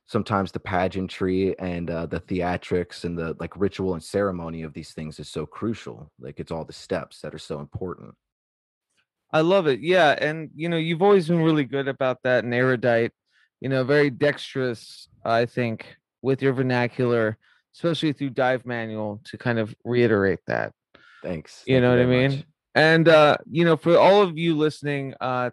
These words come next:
Speaker 2: thank you to Sixth Sense who put links in the chat.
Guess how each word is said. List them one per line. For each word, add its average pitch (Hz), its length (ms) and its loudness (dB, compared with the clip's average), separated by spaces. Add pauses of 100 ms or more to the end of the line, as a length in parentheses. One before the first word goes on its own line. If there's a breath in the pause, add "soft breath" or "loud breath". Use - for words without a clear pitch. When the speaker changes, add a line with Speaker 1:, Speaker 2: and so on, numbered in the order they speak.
Speaker 2:
thank 151 260 -6
you 143 300 0
to 131 240 -6
Sixth - 320 -4
Sense 127 420 -4
who 127 140 -6
put - 400 2 (240)
links 135 540 -4
in 127 180 2
the 117 80 2
chat. 127 500 2